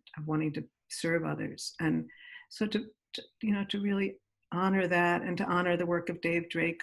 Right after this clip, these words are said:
who's the executive director and the board, you know, all these people who have believed in Veterans Path and have committed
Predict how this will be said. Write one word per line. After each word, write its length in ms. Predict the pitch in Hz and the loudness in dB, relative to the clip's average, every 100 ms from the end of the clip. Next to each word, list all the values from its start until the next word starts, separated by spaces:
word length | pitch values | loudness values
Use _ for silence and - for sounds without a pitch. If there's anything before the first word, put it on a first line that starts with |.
| - | -6
who's 220 | 170 - | -6 -4
the 140 | 170 | -4
executive 540 | 170 - 160 151 165 160 | -4 -2 -6 -4 -6 -4
director 540 | 165 160 - 160 156 | -4 -4 -4 -2 0
and 160 | 160 160 | 2 0
the 40 | |
board, 600 | 151 165 165 160 156 156 - - - - | 0 0 2 2 0 -4 -14 -20 -18 -4
you 60 | 175 | 2
know, 60 | |
all 80 | 180 | 4
these 180 | 190 190 | 4 2
people 440 | - 262 226 190 | 4 4 6 2
who 80 | 180 | 2
have 160 | 185 185 | -2 -2
believed 720 | 180 185 233 226 170 - - - | -2 4 6 6 4 -4 -14 -4
in 260 | 170 175 | -2 0
Veterans 380 | 165 160 160 156 | 0 0 0 -2
Path 300 | - 160 156 | -2 0 0
and 80 | 160 | -2
have 100 | 156 | -6
committed 500 | - 175 254 185 170 | -6 0 2 0 -2